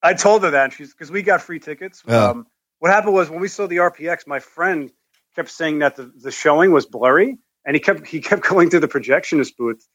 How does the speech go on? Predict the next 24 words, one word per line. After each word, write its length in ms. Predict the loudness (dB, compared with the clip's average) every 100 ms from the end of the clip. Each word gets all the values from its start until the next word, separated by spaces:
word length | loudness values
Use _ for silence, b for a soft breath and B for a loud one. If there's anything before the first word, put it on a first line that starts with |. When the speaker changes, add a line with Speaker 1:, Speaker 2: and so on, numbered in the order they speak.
| _ -12
Speaker 1:
and 100 | -6
complaining. 600 | -6 0 2 4 2 -2 -6
Speaker 2:
Yeah. 160 | -6 0
Speaker 1:
And 100 | 2
they 40 |
were 80 | 4
like, 140 | 2
"No, 160 | 2 0
no, 160 | 2 2
you're 160 | 0
crazy." 420 | -2 -2 -2 -2
And 80 | -10
so 100 | -8
he 140 | -2 2
left. 280 | 2 2 -4
He 160 | -2
actually 280 | -2 -2 -6
left 240 | -2 -2 -4
the 80 |
theater. 260 | -8 -4 -2
He 60 | 0
Speaker 2:
Wow. 220 | 2
Speaker 1:
was 100 |
so 20 | 2